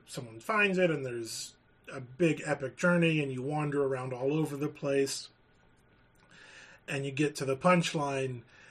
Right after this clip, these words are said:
and the people go, "Oh, our dog wasn't that Shaggy." And it's,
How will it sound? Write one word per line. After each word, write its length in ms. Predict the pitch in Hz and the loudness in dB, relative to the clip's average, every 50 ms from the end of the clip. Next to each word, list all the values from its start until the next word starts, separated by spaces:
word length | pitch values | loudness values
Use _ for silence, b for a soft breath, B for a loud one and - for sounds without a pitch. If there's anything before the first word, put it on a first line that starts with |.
| b _ | b _
and 160 | - 147 131 | -10 -8 -6
the 60 | 135 131 | -6 -4
people 280 | 147 139 135 - 135 | -4 -6 -4 -4 -4
go, 280 | 127 131 127 135 135 143 | -2 -2 -2 -2 -2 2
"Oh, 240 | 170 180 190 - - | 4 6 6 6 6
our 140 | - 269 294 | 6 6 6
dog 240 | 294 - 147 139 135 | 6 4 4 2 2
wasn't 300 | 135 131 - - - - | 0 0 -2 -6 -10 -8
that 240 | - 135 170 - | -6 -6 -4 -4
Shaggy." 560 | - - 131 110 104 107 110 113 110 113 131 127 b b b b b b b _ _ _ _ _ _ b b b b b b b b b - | -4 -6 -8 -8 -10 -14 -14 -16 -14 -14 -14 -14 b b b b b b b _ _ _ _ _ _ b b b b b b b b b -10
And 160 | 139 131 131 | -8 -6 -6
it's, 240 | 127 120 - - | -6 -6 -6 -8